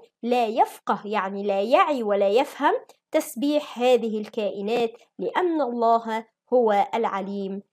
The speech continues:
بكل شيء. إذن خلق الله سبحانه وتعالى هذه الكائنات وجعلها تسبح بحمده بلغاتها المختلفة عن لغتنا، وسخر هذا الكون بما فيه لخدمة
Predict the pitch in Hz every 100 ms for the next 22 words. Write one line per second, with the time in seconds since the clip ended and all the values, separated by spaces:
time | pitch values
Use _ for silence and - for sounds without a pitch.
0 | _ - 202 190 180 208 - 175 - _
1 | _ _ _ _ _ _ _ _ _ _
2 | _ _ _ _ _ _ _ - 247 233
3 | 233 - 427 466 320 320 453 294 - 262
4 | 339 285 247 226 202 262 269 202 262 320
5 | 302 262 - 269 247 262 254 247 - 202
6 | 170 165 240 311 311 311 294 311 247 277
7 | 285 269 277 277 285 262 254 247 247 233
8 | 262 285 294 269 254 240 - 269 269 269
9 | 233 202 269 247 214 214 233 262 - _
10 | _ _ _ _ - - - - 277 262
11 | 240 381 277 269 240 302 311 247 214 349
12 | 392 294 - 339 427 285 262 - 285 294
13 | 269 269 254